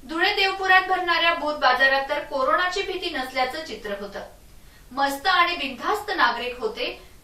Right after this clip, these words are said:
जर असं चित्र असेल तर कोरोनाच्या दुसऱ्या लाटेस आमंत्रण दिल्याचं समजावं लागेल. आजच्या बुध बाजारात तर विक्रेत्यांतर्फे देखील कुठलीच उपाययोजना केली गेली नसल्याचं दिसलं.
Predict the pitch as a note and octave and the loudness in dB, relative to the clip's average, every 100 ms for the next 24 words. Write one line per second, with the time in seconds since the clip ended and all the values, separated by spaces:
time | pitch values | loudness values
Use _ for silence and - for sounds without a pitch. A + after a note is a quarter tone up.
0 | G#3+ F#4 E4 C#4+ G#4+ G#4+ - G4 F#4 D4 | 2 6 6 4 0 -4 -4 2 4 4
1 | E4+ D4+ D4+ D4+ C4 B3 C#4+ C#4+ D4 D#4+ | 2 0 0 0 0 0 2 2 0 -2
2 | A#3+ A#3+ C#4 F4 G4+ D4+ B3 A#3+ A#3+ - | -2 -8 -2 2 4 4 2 -4 -6 -2
3 | A#3+ B3 C4 B3+ A3+ A3+ C#4 D#4 B3+ - | 0 -2 -6 -8 -6 -4 -4 -4 -6 -8
4 | - - - - - A3+ C#4+ G#3+ F3 - | -10 -18 -12 -2 0 0 -2 -2 -4 -8
5 | F#3 - - - - - G#4 - - G#4 | -10 -12 -14 -20 -20 4 6 6 4 2
6 | G4+ - F4 E4+ F4 F4 E4+ F4 C4+ C4+ | 2 6 6 6 4 2 2 0 0 -6
7 | C#4 C#4 C#4 C4+ - C#4 B3 B3+ D#4 D#4+ | -2 0 0 -2 -4 -6 -6 -6 -8 -8
8 | C#4+ D#4 F4+ F#4 D4+ C4+ B3+ B3 C4 D4 | -12 -8 -8 -6 0 0 0 -4 -4 -6
9 | - A#3 A#3 A#3 A#3 B3 G#3 G3 A#3+ A#3+ | -6 -6 -6 -6 -8 -6 -8 -6 -8 -6
10 | C4+ F3 - | -10 -12 -14